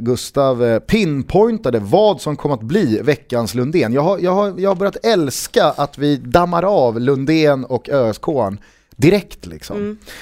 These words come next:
Speaker 1: Eh, Gustav, eh, han resonerade i sitt mejl, och det var ett intressant mejl, han resonerade kring varför hyfsat stora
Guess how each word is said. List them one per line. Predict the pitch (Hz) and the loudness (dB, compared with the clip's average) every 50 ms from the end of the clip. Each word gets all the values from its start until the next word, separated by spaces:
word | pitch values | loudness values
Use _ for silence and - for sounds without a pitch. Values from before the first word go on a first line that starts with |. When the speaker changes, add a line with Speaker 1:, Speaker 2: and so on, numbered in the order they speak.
| - - - - - 123 135 135 131 135 135 131 117 | -20 -20 -12 0 2 4 4 6 6 6 4 4 2
Speaker 1:
Eh, | 170 156 | 0 0
Gustav, | 151 151 - - 180 185 156 160 | -2 -2 0 0 0 2 4 4
eh, | 156 156 151 151 147 147 143 143 139 139 139 147 151 147 151 143 - - - 123 - - | 6 6 6 6 6 6 6 6 4 2 0 -2 -6 -6 -8 -8 -8 -12 -14 -14 -12 -8
han | - 117 143 151 156 160 156 | -6 -2 -2 -2 -2 -2 0
resonerade | 160 160 156 165 170 - - 208 180 175 160 156 151 147 143 147 | 0 0 2 2 0 0 -2 -2 -2 0 0 2 2 2 2 0
i | 151 135 | -2 -2
sitt | - 165 131 | -2 -4 -4
mejl, | 135 135 135 131 131 127 127 131 | -2 0 0 2 4 2 2 0
och | 131 143 | 2 0
det | 160 | 2
var | 185 226 | 2 2
ett | 226 | 0
intressant | 247 240 233 - 226 175 180 180 160 156 | 0 -6 -2 -2 0 0 0 -2 -2 -4
mejl, | 196 226 208 143 123 120 | -2 0 0 2 2 0
han | 127 147 151 | 0 0 0
resonerade | 170 160 - 170 160 151 143 139 135 135 | -2 -2 -2 -4 -2 -2 0 0 -2 -2
kring | - - 131 123 123 107 | -2 -2 -2 -2 -2 0
varför | 113 147 170 190 196 190 - - 156 | 0 2 2 2 0 -4 -2 -2 -4
hyfsat | 143 120 - 208 - - - - - - 147 139 - - | -4 0 -2 -4 -4 -4 -10 -14 -2 0 0 0 0 -6
stora | - - - _ 180 156 120 110 113 117 123 120 113 | -14 -16 -4 _ -2 -2 0 -2 -2 0 2 2 2